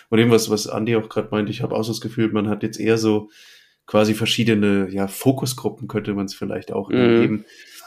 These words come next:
Speaker 1: Ich hab zum Beispiel einen gewissen Kreis Leute, mit denen weiß ich, ein großes Thema ist halt Fußball, ne? Das ist so meine
Speaker 2: Mhm.
Speaker 1: Gruppe, mit denen gehe ich ins Stadion oder gehe so Fußball gucken.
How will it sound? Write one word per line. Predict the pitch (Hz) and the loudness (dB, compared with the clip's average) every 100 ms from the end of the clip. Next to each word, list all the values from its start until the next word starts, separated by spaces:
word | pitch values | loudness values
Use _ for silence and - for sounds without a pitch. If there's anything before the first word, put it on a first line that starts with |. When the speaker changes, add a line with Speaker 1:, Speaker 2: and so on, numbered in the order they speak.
| - _ _ _ _ _ | -20 _ _ _ _ _
Speaker 1:
Ich | 117 117 | -2 0
hab | 107 | 2
zum | 120 104 | 0 4
Beispiel | 113 120 - 117 113 110 - - _ _ | 4 4 2 2 4 2 -4 -16 _ _
einen | 123 | -6
gewissen | 120 110 123 123 | 0 2 2 0
Kreis | - 113 110 | 2 4 4
Leute, | 117 113 117 | 6 6 4
mit | 113 110 | 0 0
denen | 117 110 107 104 - _ _ _ _ _ _ | 0 2 2 0 -6 _ _ _ _ _ _
weiß | 107 107 | 0 2
ich, | 110 107 | 0 -4
ein | 107 | -2
großes | 110 110 110 - | 0 0 0 -4
Thema | 107 107 104 | -4 0 0
ist | 101 | -2
halt | 98 | -6
Fußball, | - 120 120 - 95 | -4 -4 -4 -6 -10
ne? | 92 110 123 | -8 -8 -8
Das | 92 | -10
ist | 101 | -10
so | - 98 | -6 -4
meine | 98 101 98 101 - - | -2 -2 -2 -4 -8 -6
Speaker 2:
Mhm. | 107 107 107 | 2 4 4
Speaker 1:
Gruppe, | 113 110 110 | 2 2 2
mit | 104 | 2
denen | 107 107 104 | 2 2 2
gehe | 101 101 | 0 0
ich | 101 | -2
ins | 101 - | -4 -2
Stadion | 101 101 113 113 | 2 2 2 0
oder | 101 104 | 0 -2
gehe | 101 98 98 98 - | -2 -2 -2 -4 -6
so | 107 | -6
Fußball | 101 127 123 107 101 | -4 -4 -4 -2 -4
gucken. | - 101 98 | -6 -14 -14